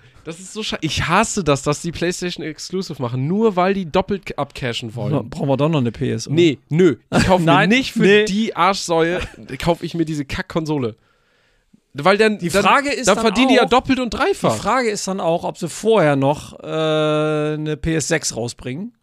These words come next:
Speaker 1: P S fünf Pro.
Speaker 2: P S fünf Pro? Wirst
Speaker 1: Kommt.
Speaker 2: du, mein-, meinst du, man braucht die mindestens? Nein, P S fünf reicht, oder?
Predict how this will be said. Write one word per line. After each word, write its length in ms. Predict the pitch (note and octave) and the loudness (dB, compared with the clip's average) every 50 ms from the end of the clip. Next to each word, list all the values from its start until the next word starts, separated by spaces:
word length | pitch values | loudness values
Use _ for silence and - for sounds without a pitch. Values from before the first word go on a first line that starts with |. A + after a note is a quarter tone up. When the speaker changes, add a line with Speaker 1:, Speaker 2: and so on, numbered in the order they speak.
| _ _ _ _ - | _ _ _ _ -4
Speaker 1:
P 100 | - C#3+ | -2 -2
S 140 | C3+ C3+ - | -2 -2 -4
fünf 180 | C3 A#2 - | -10 -10 -8
Pro. 220 | - A#2 G#2+ G#2 - _ _ _ _ _ _ _ _ _ _ _ _ - - _ _ _ - | -6 -6 -6 -6 -8 _ _ _ _ _ _ _ _ _ _ _ _ -20 -20 _ _ _ -4
Speaker 2:
P 120 | D3 D#3+ | -4 -2
S 100 | E3+ - | -2 -2
fünf 200 | F#3 F3+ - - - | -2 -4 -6 -6 -4
Pro? 280 | G3 F#3+ G#3+ A3 C#4 _ - | -2 -2 -2 -4 -6 _ -6
Wirst 220 | G3 F#3+ E3 - | -2 0 0 0
Speaker 1:
Kommt. 160 | G#3+ E3 C3 C3+ | 0 -2 -4 -4
Speaker 2:
du, 40 | - | -4
mein-, 480 | E3+ E3 E3+ G#3+ B3 G#3+ - - - _ | -2 2 2 2 2 0 -4 -14 -20 _
meinst 360 | - C#3+ D3 E3+ G#3+ G3+ - | -6 -4 -2 -2 -2 -2 -4
du, 60 | A3 F#3+ | -4 -4
man 220 | G3 F3+ F3 D#3+ C3+ | -2 -2 -4 -4 -6
braucht 480 | C3+ - A#2 C3 D#3+ - - - - | -8 -6 -4 -4 -4 -6 -8 -14 -12
die 240 | - A3 B3 - - _ | -12 -12 -12 -12 -12 _
mindestens? 600 | - E3+ F3 F#3+ A3+ B3 - - - G4 E4 - | -2 0 2 2 2 0 -2 -6 -8 -10 -12 -10
Nein, 240 | - A#2+ G#2 G2 F#2+ | -8 -6 -6 -6 -6
P 140 | - - D#3 | -4 -4 -4
S 80 | D3+ - | -2 -2
fünf 320 | - F#3+ G3+ G3 - - | -2 -4 -4 -4 -4 -4
reicht, 320 | - G#2+ - B2+ - - | -4 -4 -4 -6 -10 -8
oder? 240 | - D#3 G#3 D4+ D#4 | -8 -8 -8 -8 -12